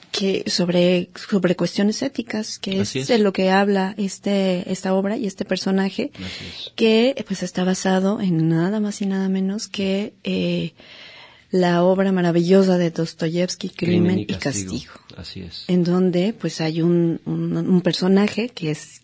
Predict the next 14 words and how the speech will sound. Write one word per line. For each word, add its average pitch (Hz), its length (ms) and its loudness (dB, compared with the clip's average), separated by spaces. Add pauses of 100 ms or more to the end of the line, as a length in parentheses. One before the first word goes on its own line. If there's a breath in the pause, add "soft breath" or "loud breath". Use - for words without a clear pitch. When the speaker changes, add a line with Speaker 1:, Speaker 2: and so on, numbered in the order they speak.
Speaker 1:
quien 156 280 0
tú 160 160 0
interpretas, 180 400 0
Speaker 2:
Raskolnikov, 113 500 0 (100)
exactamente. 98 720 -12
Speaker 1:
que, 190 600 0
eh, 165 460 0
pues, 151 380 -2 (640)
no 185 320 6
sabe, 147 840 0
eh, 147 480 -2
digo, 165 420 0
sus, 156 260 0
sus - 580 -8